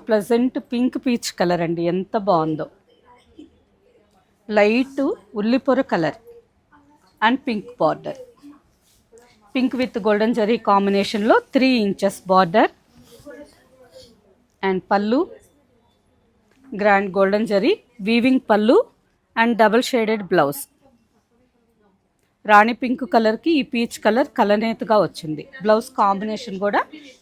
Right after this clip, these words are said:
డిఫరెంట్గా ఉంది. ఈ డిజైన్లో కలర్స్ వచ్చి మనకి బర్గండీ కలర్ with రాణి పింక్ బార్డర్, పీకాక్ బ్లూ with క్రిమ్సన్ కలర్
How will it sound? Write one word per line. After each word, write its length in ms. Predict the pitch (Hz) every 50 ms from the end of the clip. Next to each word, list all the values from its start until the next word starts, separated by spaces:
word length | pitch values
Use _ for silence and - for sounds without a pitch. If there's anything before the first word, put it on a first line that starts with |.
| - 185
డిఫరెంట్గా 560 | 208 - - 226 220 214 196 - 196 170 214 202 170
ఉంది. 200 | 170 151 147 135 - _ _ _ _ _ _ -
ఈ 120 | 240 262 277 240
డిజైన్లో 420 | 277 226 226 254 247 247 247 269 277 - 233
కలర్స్ 280 | 190 196 196 196 - 208
వచ్చి 160 | 180 180 - 190 190 175
మనకి 300 | 170 175 170 - 170 160 175 - _ _ _ _ _ _ - 180
బర్గండీ 400 | 196 185 170 190 202 208 202 220 208 -
కలర్ 260 | 220 208 220 262 339 - _ _ _ _ - -
with 180 | 214 214 - - 190 196
రాణి 260 | 185 180 185 202 202 -
పింక్ 220 | - 208 202 - - 170 196
బార్డర్, 360 | 185 185 180 170 220 269 349 - _ _ _ _ _ _ _ _ _ _ _ _ _ _ _ _ _ _ _ _ _ _ -
పీకాక్ 480 | 262 269 269 - - 277 269 269 - 226 180
బ్లూ 140 | 220 247 339 480 - _ _ _ _ _ _ _ _ _ _ _ _ _ _ _ _ - 220
with 200 | 240 233 - - 190 - _ _ -
క్రిమ్సన్ 400 | 254 254 247 240 - 294 269 269 - 254
కలర్ 240 | 214 196 196 190